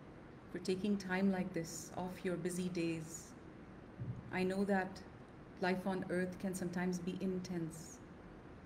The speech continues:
So many distractions, so much fear-mongering, and today you took the call. You made this decision to show up.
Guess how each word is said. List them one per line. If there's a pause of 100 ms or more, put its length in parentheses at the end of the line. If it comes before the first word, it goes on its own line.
(640)
So
many
distractions,
so
much
fear-mongering,
and
today
you (240)
took
the
call. (280)
You
made (140)
this
decision
to
show
up.